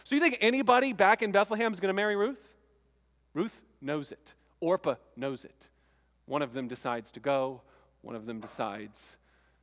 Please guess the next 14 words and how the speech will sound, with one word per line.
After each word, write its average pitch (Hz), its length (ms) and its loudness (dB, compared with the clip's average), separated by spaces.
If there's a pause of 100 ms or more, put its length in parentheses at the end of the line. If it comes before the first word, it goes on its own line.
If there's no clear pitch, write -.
(160)
to - 80 -20
stay. - 300 -12 (2500)
Look 185 140 0
at 220 80 -2
the 202 80 2
way 185 180 4
the 160 100 -2
book 160 300 0
represents 151 640 -2
this 156 220 -4
fact 143 320 2
again 143 200 -6
and 135 80 -6
again. 123 200 -8